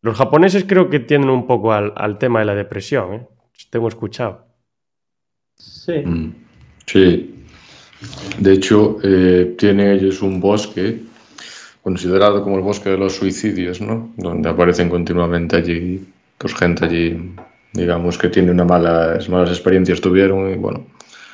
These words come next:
Speaker 3: pues acaban allí. De esa manera se van allá a suicidar. Bueno, es algo muy curioso eso, ¿no?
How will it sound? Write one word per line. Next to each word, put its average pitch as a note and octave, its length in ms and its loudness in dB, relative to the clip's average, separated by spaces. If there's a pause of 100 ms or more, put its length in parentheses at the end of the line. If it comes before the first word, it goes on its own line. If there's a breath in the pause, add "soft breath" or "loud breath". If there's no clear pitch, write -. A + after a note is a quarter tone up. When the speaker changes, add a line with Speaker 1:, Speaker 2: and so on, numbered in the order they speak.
(840 loud breath)
Speaker 3:
pues F#2+ 560 2
acaban F2+ 380 0
allí. F2 480 -6
De F2+ 80 -4
esa F2+ 160 -4
manera F2+ 240 2
se F2+ 80 -2
van F#2 120 2
allá F2+ 140 0
a - 40 2
suicidar. F2+ 500 -2 (100)
Bueno, - 200 -8 (140)
es - 200 -6
algo G2+ 260 2
muy G#2 240 2
curioso G2 560 0
eso, - 160 -8
¿no? - 180 -8